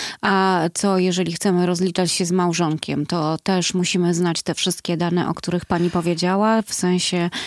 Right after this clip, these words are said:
e, pesel, nip, e, m, przychód, e, dochód, e, przychód, dwa przychody za rok ubiegły i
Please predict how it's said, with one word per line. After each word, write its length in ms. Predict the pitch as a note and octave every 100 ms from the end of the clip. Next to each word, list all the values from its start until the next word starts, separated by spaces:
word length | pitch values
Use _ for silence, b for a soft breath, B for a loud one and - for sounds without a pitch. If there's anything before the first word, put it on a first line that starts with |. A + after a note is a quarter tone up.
| B B B
e, 260 | F#3 E3+ E3+ E3+ - _ -
pesel, 580 | G3+ F#3+ G3 F#3 F3+ F#3 F3+ F3+ F3+ F#3
nip, 220 | F#3 F3+ - -
e, 260 | F3+ F3 D#3 _ _ _
m, 280 | - D#3+ D3
przychód, 640 | - - F#3+ - F3+ F3 F3
e, 60 | E3 F3+ F3 F3 F3
dochód, 500 | E3 F#3+ F#3+ - F3+ -
e, 220 | E3 -
przychód, 360 | - G3+ E3
dwa 180 | - G3
przychody 460 | - E3 D#3+ D#3 - B B B
za 240 | E3 F3+ F3
rok 180 | F3+
ubiegły 520 | F3+ D#3+ F3+ E3 F3
i 120 | D#3+